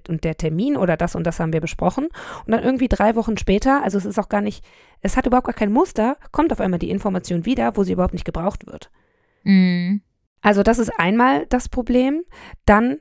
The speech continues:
Speaker 1: haben Kinder, äh, mit F A S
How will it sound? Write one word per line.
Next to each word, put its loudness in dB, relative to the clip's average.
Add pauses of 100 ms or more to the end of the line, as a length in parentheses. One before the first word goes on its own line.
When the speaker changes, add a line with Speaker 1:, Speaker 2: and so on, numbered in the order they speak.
Speaker 1:
haben -2 (500)
Kinder, 0
äh, 2
mit -2
F -4
A 0
S -4